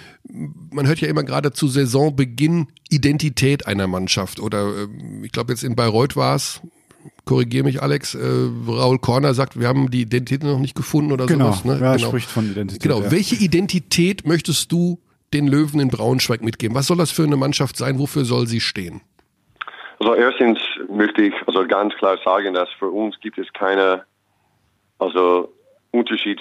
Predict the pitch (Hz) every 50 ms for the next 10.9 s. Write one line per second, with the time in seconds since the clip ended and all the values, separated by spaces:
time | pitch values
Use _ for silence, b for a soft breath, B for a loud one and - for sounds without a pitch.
0 | - - 98 95 - - 101 95 90 90 - - 90 95 - - 98 95 92 92
1 | 95 90 90 90 85 87 85 82 82 - - - - - - _ _ 95 87 80
2 | 85 82 - 92 92 101 113 117 117 - - - - _ _ - - 95 104 110
3 | - - 87 - - - - 101 101 92 - 98 98 92 98 98 92 95 92 92
4 | - - - 95 87 - - - 104 107 107 104 101 101 - - 135 139 135 -
5 | - 131 127 127 127 120 - - 113 101 104 95 95 92 - - 85 80 82 -
6 | - - - 92 90 90 90 87 87 - - - 90 90 87 80 - 92 98 -
7 | 101 90 98 92 - 98 87 92 92 - 90 87 87 92 101 - 113 123 120 B
8 | B B B B B B B B B B _ - - - - 95 - 92 85 -
9 | 101 101 101 90 98 98 95 101 95 95 101 101 95 87 196 95 92 - 92 -
10 | - - 98 101 113 120 143 160 160 - _ - 98 90 92 92 90 92